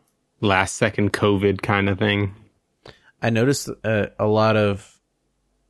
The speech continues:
Speaker 2: businesses have shifted, uh, over covid times. Um,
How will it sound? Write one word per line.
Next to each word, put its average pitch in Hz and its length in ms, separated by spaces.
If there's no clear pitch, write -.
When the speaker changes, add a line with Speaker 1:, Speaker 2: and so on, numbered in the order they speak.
Speaker 2:
businesses 113 640
have 90 160
shifted, - 640
uh, 87 320
over 95 320
covid 92 500
times. 95 540
Um, 101 440